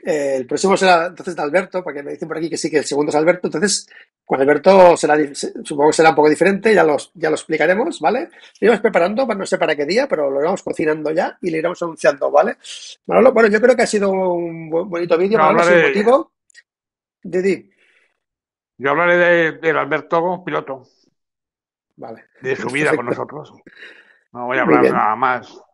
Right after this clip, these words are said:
Speaker 1: Bueno, pero también tienes la ane-, bueno, tienes la vivencia de subir, de su-, de ofrecerle la moto, las pruebas, de todo lo que, de todo lo
Speaker 2: Bueno,
Speaker 1: que
Speaker 2: yo sé que todos,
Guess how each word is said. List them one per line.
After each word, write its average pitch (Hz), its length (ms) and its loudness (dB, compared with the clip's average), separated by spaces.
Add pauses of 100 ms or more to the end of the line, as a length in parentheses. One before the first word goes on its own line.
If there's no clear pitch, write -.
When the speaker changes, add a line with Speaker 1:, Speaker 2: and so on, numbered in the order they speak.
(260)
Speaker 1:
Bueno, 165 240 6
pero 135 640 2
también 151 460 0
tienes 165 240 4
la 160 100 6
ane-, 156 260 2
bueno, 180 240 -2
tienes 143 380 -2
la 151 80 2
vivencia 147 380 2
de 151 80 0
subir, 226 640 2
de 175 100 -6
su-, - 240 -14
de 175 80 -12
ofrecerle 160 400 2
la 151 60 4
moto, 214 280 4
las 175 140 2
pruebas, 202 380 4
de 151 100 -4
todo 165 240 -4
lo 165 140 -2
que, 143 400 -6 (480)
de 156 140 -6
todo 143 260 -4
lo 156 60 4
Speaker 2:
Bueno, - 100 6
Speaker 1:
que 208 80 4
Speaker 2:
yo 254 80 4
sé 240 140 -4
que 220 100 -4
todos, 196 340 2